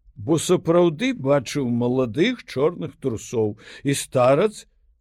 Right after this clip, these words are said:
хутка зірнуўшы на яе, сказаў: "Прыгледзьцеся, пані, лепей. Это маладыя чорныя трусы,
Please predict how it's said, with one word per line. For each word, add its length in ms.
хутка 440
зірнуўшы 640
на 200
яе, 200
сказаў: 560
"Прыгледзьцеся, 960
пані, 480
лепей. 680
Это 180
маладыя 600
чорныя 500
трусы, 720